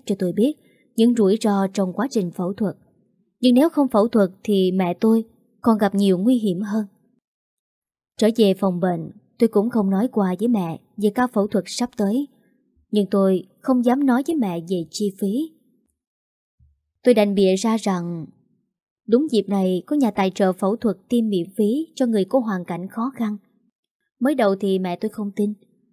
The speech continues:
phải thím bà nói mãi thì mẹ mới gật đầu bảo: "Ừ, nếu có đợt phẫu thuật miễn phí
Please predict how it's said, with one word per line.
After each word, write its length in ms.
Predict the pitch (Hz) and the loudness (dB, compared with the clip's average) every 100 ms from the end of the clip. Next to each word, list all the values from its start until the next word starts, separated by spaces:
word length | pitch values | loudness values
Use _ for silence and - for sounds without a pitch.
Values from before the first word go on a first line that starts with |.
| _ _ | _ _
phải 260 | - 185 202 | -4 0 0
thím 260 | 202 254 226 | 0 -2 -2
bà 240 | 190 185 | -2 -2
nói 180 | 185 269 | -2 -2
mãi 460 | 240 185 175 247 285 _ _ | -2 -4 -4 -4 -6 _ _
thì 100 | - | -4
mẹ 180 | 214 190 | -2 0
mới 160 | 196 294 | -2 -2
gật 200 | 226 190 | -2 -4
đầu 240 | 185 185 170 | -2 -2 -2
bảo: 380 | 160 156 247 262 _ _ _ _ _ _ _ _ _ _ _ _ _ _ _ _ | -6 -8 -10 -12 _ _ _ _ _ _ _ _ _ _ _ _ _ _ _ _
"Ừ, 380 | 226 196 190 175 _ _ _ | 0 2 0 -2 _ _ _
nếu 140 | 220 254 | 0 2
có 120 | 302 | 4
đợt 180 | 226 190 | 4 2
phẫu 160 | 214 202 | 0 0
thuật 200 | 226 190 | 2 0
miễn 260 | - 190 214 | 0 -2 -2
phí 420 | 226 226 277 285 | 0 2 2 -4